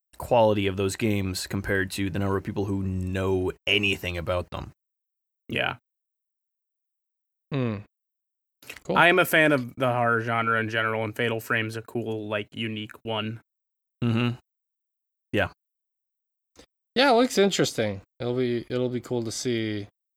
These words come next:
Speaker 3: that coming to the Switch, I think. Um,
Speaker 1: Yeah.
Speaker 3: there's more info on the season pass on the Xenoblade Chronicles three. Uh, for those of you who enjoy that game,
Speaker 2: Like
Speaker 3: that
Speaker 2: body horror.
Speaker 3: Exactly.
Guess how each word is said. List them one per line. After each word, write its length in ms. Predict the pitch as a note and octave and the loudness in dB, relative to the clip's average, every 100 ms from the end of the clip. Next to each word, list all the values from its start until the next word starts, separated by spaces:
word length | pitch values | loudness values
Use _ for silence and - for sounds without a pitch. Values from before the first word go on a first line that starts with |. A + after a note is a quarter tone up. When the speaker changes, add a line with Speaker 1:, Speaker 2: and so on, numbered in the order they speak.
| _ _ | _ _
Speaker 3:
that 380 | B2 A#2 A2+ - | 0 2 2 -2
coming 280 | - A#2+ A2 | -4 -4 -4
to 120 | - | -6
the 100 | G#2+ | -8
Switch, 500 | - C#3+ A#2 - - _ _ - - _ _ _ _ _ - - - | -6 -4 -4 -6 -12 _ _ -20 -20 _ _ _ _ _ -18 -12 -8
I 80 | A2 | -6
think. 340 | G#2 G2 - _ - - _ _ _ - | -6 -8 -12 _ -14 -14 _ _ _ 0
Um, 480 | D#3+ D#3+ D#3+ D#3 C#3+ | 4 6 8 8 6
Speaker 1:
Yeah. 140 | E2+ - _ _ _ _ _ _ _ _ - | 2 -4 _ _ _ _ _ _ _ _ 2
Speaker 3:
there's 240 | E3+ F3 F3 | 6 6 8
more 260 | G3 A3+ | 8 8
info 480 | G3+ G#3 - A3 A3 | 6 4 6 6 8
on 200 | F3 F3 | 6 4
the 80 | D#3+ | 4
season 360 | - F3+ D#3 C3 | 2 2 2 2
pass 480 | D#3 D#3+ F3 - | 4 6 6 2
on 400 | D#3 C#3+ C3+ C3 | 2 4 6 4
the 60 | C3 | 2
Xenoblade 640 | C#3+ C#3+ C3 C3+ C3+ B2+ | 2 2 2 4 2 2
Chronicles 500 | - C3+ B2+ B2+ - | 2 2 2 -2 -4
three. 440 | - C#3+ F3+ G#3 - _ _ _ _ _ _ - | -2 2 2 2 -2 _ _ _ _ _ _ -6
Uh, 180 | A2+ G#2+ | -2 -2
for 160 | - | -4
those 260 | G#2+ A2+ G#2+ | -2 -2 -2
of 120 | G#2 | -4
you 100 | G#2+ | -4
who 540 | G2 A2+ G#2+ G#2 G#2 - _ | -4 -4 -2 -2 -4 -8 _
enjoy 260 | A#2 A2 G#2+ | -4 -2 -2
that 180 | G2+ G2+ | -2 -4
game, 120 | A2 | 0
Speaker 2:
Like 160 | C3 D3 | 2 2
Speaker 3:
that 80 | |
Speaker 2:
body 260 | A#2+ C3+ D3 | 4 6 6
horror. 460 | B2 A#2+ A#2 B2+ C#3 _ _ _ _ _ _ _ _ _ _ _ _ _ _ - | 4 2 2 2 -2 _ _ _ _ _ _ _ _ _ _ _ _ _ _ -12
Speaker 3:
Exactly. 580 | B2 A2 C#3 D3+ - | -10 -4 -4 -4 -10